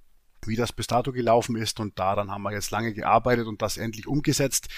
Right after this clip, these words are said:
Ich hoffe, dass in den letzten Wochen bis zur Ausstrahlung dieser Podcast-Folge schon ganz, ganz viele Leute auf der neuen Homepage waren.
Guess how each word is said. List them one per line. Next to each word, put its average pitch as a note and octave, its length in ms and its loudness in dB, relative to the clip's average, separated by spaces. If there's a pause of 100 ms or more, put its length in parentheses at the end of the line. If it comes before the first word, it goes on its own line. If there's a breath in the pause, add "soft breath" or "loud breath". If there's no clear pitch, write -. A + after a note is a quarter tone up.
(300 loud breath)
Ich G#2 120 -12
hoffe, A2+ 240 -2
dass G#2 260 0
in G#2+ 80 0
den G2+ 140 -4
letzten G#2+ 640 -2
Wochen C3 420 4 (480 loud breath)
bis - 200 -4
zur G2+ 140 -2
Ausstrahlung A2 920 0 (140)
dieser G#2 200 -6
Podcast-Folge G#2 800 -2
schon G#2 300 -6
ganz, A#2+ 300 2
ganz A#2 180 -4
viele A2+ 180 -2
Leute A2 380 0
auf F2 140 0
der A2 100 -2
neuen G#2+ 300 0
Homepage A#2+ 460 0
waren. B2 320 4